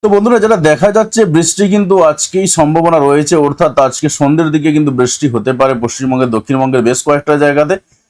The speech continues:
সেই দিকে নজর রাখবো, তাই ঝটপট কমেন্ট করে জানিয়ে দিন আপনি কোন এলাকা থেকে দেখছেন এবং, আহ, অতি অবশ্যই ভিডিওটা সম্পূর্ণরূপে দেখুন, সেক্ষেত্রে পুরো ব্যাপারটা বুঝতে পারবেন। দেখুন, আমরা যদি ভিডিও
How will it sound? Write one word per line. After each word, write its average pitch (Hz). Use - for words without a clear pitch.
সেই 165
দিকে 180
নজর 175
রাখবো, 196
তাই 196
ঝটপট 165
কমেন্ট 165
করে 175
জানিয়ে 156
দিন 160
আপনি 147
কোন 143
এলাকা 143
থেকে 139
দেখছেন 151
এবং, 120
আহ, 101
অতি 123
অবশ্যই 156
ভিডিওটা 131
সম্পূর্ণরূপে 151
দেখুন, 156
সেক্ষেত্রে 131
পুরো 139
ব্যাপারটা 120
বুঝতে 139
পারবেন। 101
দেখুন, 156
আমরা 165
যদি 165
ভিডিও 131